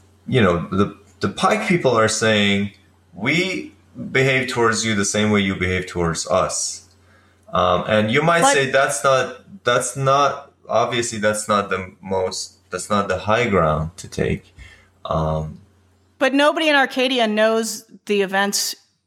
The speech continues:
Speaker 2: in, uh, in Polis. So they have no idea that, um,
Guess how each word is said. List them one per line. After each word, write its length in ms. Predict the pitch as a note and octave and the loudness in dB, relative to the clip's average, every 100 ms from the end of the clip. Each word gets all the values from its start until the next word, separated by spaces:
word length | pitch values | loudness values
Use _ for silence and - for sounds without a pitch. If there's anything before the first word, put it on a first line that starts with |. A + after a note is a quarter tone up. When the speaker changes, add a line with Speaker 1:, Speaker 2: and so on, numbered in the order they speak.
| _ _ | _ _
Speaker 2:
in, 500 | F#3+ F#3 F3+ F3 F3+ - | 0 2 2 -2 -6 0
uh, 420 | F3 E3+ E3 D3+ - - - - - _ | 2 4 4 0 -6 -20 -20 -20 -20 _
in 400 | G3 F#3+ F3+ E3+ - | -2 0 -2 -6 -6
Polis. 640 | - F3+ D#3+ C#3 - - - - | 0 0 0 -6 -10 -14 -16 -18
So 160 | - A#3 | -8 0
they 160 | B3 | 2
have 200 | C#4 C#4 C4 | 4 2 2
no 180 | B3+ | 2
idea 560 | C4 C#4 C#4 C4+ C4+ C4+ G3+ | 2 2 0 2 2 0 -4
that, 560 | G3 G#3 G#3 G3+ - - - | 0 2 2 0 -6 -10 -2
um, 540 | G3 F#3 F#3 F3 F3 | 2 2 0 -2 -10